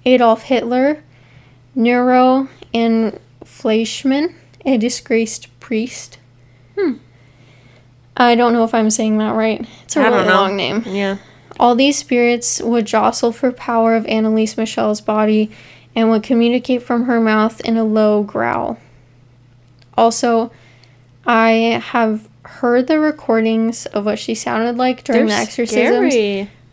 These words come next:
Speaker 1: Some of the scariest stuff I've ever heard in my life.
Speaker 2: Well, and it's scary because it, it's still her voice.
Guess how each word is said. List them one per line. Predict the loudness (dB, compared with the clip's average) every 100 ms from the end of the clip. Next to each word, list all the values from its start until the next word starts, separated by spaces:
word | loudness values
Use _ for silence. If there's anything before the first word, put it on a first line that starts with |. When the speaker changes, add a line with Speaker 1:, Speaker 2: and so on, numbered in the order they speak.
| _ -10
Speaker 1:
Some | -2 2
of | 4
the | 2
scariest | 0 0 2 2
stuff | 0 -2
I've | 0 0
ever | 0
heard | 0 -2
in | -2
my | -2 -2
life. | -2 -2 -4 -10 -20 -10
Speaker 2:
Well, | -4 0 0 0
and | 0
it's | -2 -6
scary | -10 -2 0 2 2 0
because | -2 -6 -6 -8 -12 -18 _ _ _ _ _ _ _ _ _ _ _ -8
it, | -8 -8 _ -18 -14
it's | -14 -14 -12
still | -6 -6 -6
her | -8 -8
voice. | -8 -10 -10 -12 -16 -18